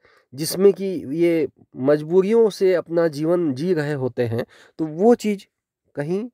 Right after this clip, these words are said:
परिलक्षित नहीं होता, और होता भी है तो बहुत कम होता है। सुदूर जंगलों, पहाड़ों में ये कैसे जी रहे हैं, कहाँ इनके साथ पानी की समस्या है, बिजली जैसी समस्या तो आज भी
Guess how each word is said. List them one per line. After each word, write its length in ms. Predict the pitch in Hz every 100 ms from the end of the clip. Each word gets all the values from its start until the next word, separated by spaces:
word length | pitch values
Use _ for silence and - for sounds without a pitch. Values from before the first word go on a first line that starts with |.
| _ _ _ _ _
परिलक्षित 600 | 123 131 123 - 190 -
नहीं 200 | 104 117
होता, 360 | 95 - 113 - - -
और 100 | 170
होता 400 | 160 143 175 214
भी 140 | 220 202
है 160 | 196
तो 160 | 190 170
बहुत 340 | 113 139 254 - _ _ _
कम 180 | 110 117
होता 320 | 98 85 -
है। 220 | 71 76 - _ - -
सुदूर 540 | - 202 196 214 202 143
जंगलों, 520 | 123 160 165 165 156
पहाड़ों 520 | 139 120 135 151 156
में 320 | 143 131 123 - - -
ये 100 | 135
कैसे 440 | - 147 147 190
जी 240 | 147 127 139
रहे 260 | 120 127
हैं, 280 | 123 120 113 - _ _
कहाँ 280 | 135 135 160
इनके 260 | 151 139 147
साथ 220 | 143 139 -
पानी 280 | 131 135 160
की 140 | 151
समस्या 440 | 139 131 123 - 117
है, 240 | 110 104 - - - 113
बिजली 400 | 139 160 170 190
जैसी 420 | 170 156 175 170
समस्या 500 | - 147 147 - 151
तो 280 | 156 147 - - - -
आज 280 | 131 175 156
भी 180 | 165